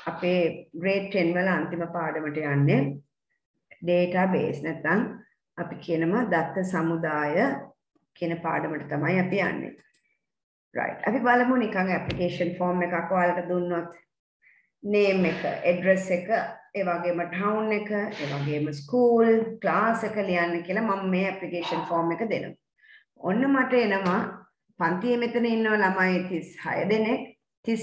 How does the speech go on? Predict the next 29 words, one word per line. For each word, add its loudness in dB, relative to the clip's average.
හය 0
දෙනාගේම 2
විස්තර -4
මට -2
එනවා. -8
එතකොට -4
මට 2
කොළ 6
කෑලි 4
තිස් -4
හයක් 2
එනවා. 0
අපි -4
හිතමුකෝ -4
පන්ති 0
කාමරේදී 4
මම 2
මේක 0
දුන්නයි 0
කියලා -2
ඔයගලන්ට. -2
එතකොට -4
තිස් -6
හය 0
දෙනෙක් -2
මට -2
දෙනවා -2
කොළ. -8
එතකොට -2